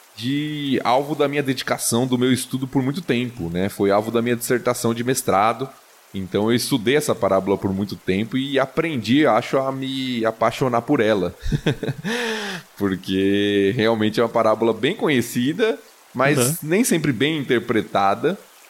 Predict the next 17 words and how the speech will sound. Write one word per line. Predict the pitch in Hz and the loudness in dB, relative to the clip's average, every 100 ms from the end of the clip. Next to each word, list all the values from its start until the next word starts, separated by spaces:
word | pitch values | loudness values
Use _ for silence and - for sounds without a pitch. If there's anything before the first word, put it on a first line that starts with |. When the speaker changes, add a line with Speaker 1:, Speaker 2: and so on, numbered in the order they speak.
| - | -8
Speaker 1:
e | 110 | -6
que | 113 135 | -4 -2
traz | 160 147 123 | 0 2 0
muito | 127 165 190 | 0 0 0
ensinamento | 175 - 143 131 113 110 | -2 -2 0 0 0 -2
pra | - 113 | -2 0
nós | 101 101 113 | 2 2 0
sobre | - 113 113 | 0 -2 -2
como | 123 120 | -4 0
deve | 120 110 | 0 0
ser | 120 | 0
a | 107 | 0
nossa | 110 110 | 0 0
relação | 110 104 104 - 101 | 0 2 0 -2 -2
com | 98 | -2
as | - | -2
pessoas, | 101 92 - 113 120 117 117 - - - | -2 -2 2 2 4 4 2 0 -4 -4